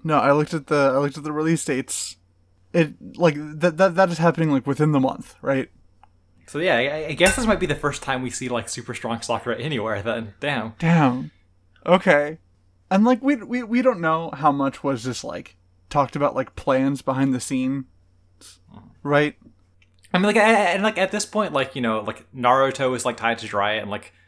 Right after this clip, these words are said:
Speaker 2: Sasuke is tied to, like, Orochimaru, so, like, you know, it's, like, the natural thing to, like, put, like, "Oh yeah, Sakura's gonna, like, train her Tsunade," or whatever. It's just the obvious conclusion to come to, right?
Speaker 1: Mm-hmm.
Speaker 2: Like, she's gonna have some of those same tricks too.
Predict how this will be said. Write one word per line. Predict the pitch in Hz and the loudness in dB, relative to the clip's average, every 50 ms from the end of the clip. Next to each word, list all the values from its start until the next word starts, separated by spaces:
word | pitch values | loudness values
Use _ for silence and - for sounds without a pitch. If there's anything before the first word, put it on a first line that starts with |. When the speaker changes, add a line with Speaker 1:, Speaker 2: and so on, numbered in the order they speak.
| _ _ - | _ _ -10
Speaker 2:
Sasuke | - - 104 104 104 - - 110 107 107 | -4 -2 0 0 0 0 -2 -4 -4 -4
is | 110 101 - | -4 -6 -8
tied | - - 104 101 101 101 - | -4 -2 -2 -2 -2 -4 -8
to, | 107 | -10
like, | 98 98 101 101 - - - - | -8 -6 -6 -8 -8 -12 -16 -8
Orochimaru, | 127 117 113 110 - 113 104 101 98 110 117 110 | -6 -4 -4 -4 -6 -6 -4 -2 -2 -2 -2 -4
so, | - 117 113 | -6 -8 -8
like, | 107 107 104 - - - | -6 -8 -8 -10 -16 -16
you | 151 131 117 110 | -12 -10 -6 -4
know, | 104 98 104 | -2 -2 -2
it's, | 110 113 113 123 113 110 - - | -2 -2 -4 -6 -8 -8 -8 -6
like, | 123 113 - | -8 -6 -6
the | - 110 | -6 -4
natural | 104 104 104 104 - 120 110 | -2 -2 -2 -2 -4 -8 -10
thing | - 110 107 104 | -8 -10 -10 -10
to, | - - | -8 -8
like, | 104 104 101 - _ | -8 -8 -8 -10 _
put, | - 117 120 | -18 -14 -10
like, | 113 104 110 123 | -8 -6 -4 -2
"Oh | 135 | -2
yeah, | 117 101 95 | -2 -2 -2
Sakura's | - 107 104 - - 98 95 | -4 -6 -8 -8 -10 -12 -14
gonna, | 95 107 98 95 | -12 -12 -12 -10
like, | 95 95 95 95 _ _ | -10 -10 -12 -12 _ _
train | - 110 104 98 | -14 -12 -10 -10
her | 92 | -10
Tsunade," | - - 104 98 95 - - | -12 -10 -8 -8 -8 -8 -8
or | - 101 101 | -10 -12 -12
whatever. | 98 101 98 98 | -12 -12 -12 -14
It's | 98 101 - 127 123 110 | -16 -16 -16 -14 -12 -10
just | 120 110 - | -10 -10 -8
the | - 101 | -6 -8
obvious | 98 98 98 - | -8 -8 -10 -16
conclusion | - 98 - 104 95 101 107 | -18 -16 -14 -14 -14 -14 -14
to | - | -12
come | - 113 113 | -12 -10 -10
to, | 123 123 107 | -10 -8 -6
right? | 98 101 - 147 | -4 -2 -2 0
Speaker 1:
Mm-hmm. | 131 135 123 120 127 - - - - | 0 -2 -2 -4 -8 -12 -18 -18 -16
Speaker 2:
Like, | 127 - | -12 -12
she's | 131 117 | -10 -6
gonna | 117 131 113 | -4 -4 -2
have | 98 107 110 107 - | 0 2 0 0 0
some | - 107 104 | -4 -8 -8
of | 101 101 | -8 -8
those | 104 104 101 | -8 -8 -8
same | - 107 104 | -8 -8 -8
tricks | 104 - 113 104 - | -10 -10 -12 -14 -12
too. | - - 110 110 117 | -10 -8 -8 -8 -8